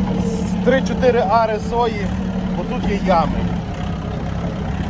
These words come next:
Так не на легковій машині їдеш. Ось такі в нас люди. Так,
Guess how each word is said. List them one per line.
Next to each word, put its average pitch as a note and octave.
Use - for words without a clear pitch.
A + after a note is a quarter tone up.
Так F3+
не A3
на A#3+
легковій A#3+
машині A3
їдеш. -
Ось A#3
такі A#3
в A#3+
нас A3+
люди. G3+
Так, C#4+